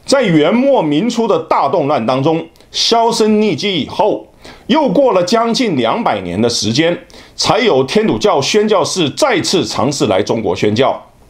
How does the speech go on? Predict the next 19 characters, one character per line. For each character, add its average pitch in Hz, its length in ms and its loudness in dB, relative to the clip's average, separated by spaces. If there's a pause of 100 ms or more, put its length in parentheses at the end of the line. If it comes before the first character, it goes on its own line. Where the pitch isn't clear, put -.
(580)
在 285 200 2
十 - 200 -2
五、 233 160 0
十 - 140 -4
六 196 140 2
世 185 200 -4
纪， 156 340 -4 (440)
欧 277 300 0
洲 254 220 2
发 247 240 0
生 226 200 0
了 175 140 2
天 196 300 -2
翻 170 280 -2
地 196 160 -2
覆 131 160 -4
的 82 100 -4
变 101 180 -2
化。 135 340 -2